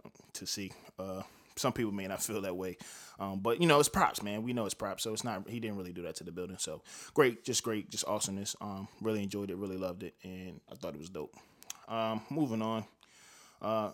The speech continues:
actually, I'm gonna go back to, to Money in the Bank. There was a lot of stuff going on, a lot of talk about Money in the Bank. Um, and I'll start with the women's match. Um,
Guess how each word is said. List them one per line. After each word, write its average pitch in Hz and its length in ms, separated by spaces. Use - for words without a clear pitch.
actually, - 260
I'm 247 80
gonna 247 80
go 233 120
back 214 220
to, 175 220
to 160 180
Money 165 260
in 156 80
the 131 80
Bank. 120 300
There 117 100
was 123 80
a 127 60
lot 135 200
of 131 120
stuff 110 240
going 110 240
on, 107 80
a 107 40
lot 110 140
of 107 60
talk 101 220
about 98 220
Money 101 240
in 98 60
the 95 80
Bank. 98 300
Um, 101 360
and 110 120
I'll 104 100
start 110 260
with 104 240
the 113 100
women's 107 380
match. 107 420
Um, 120 380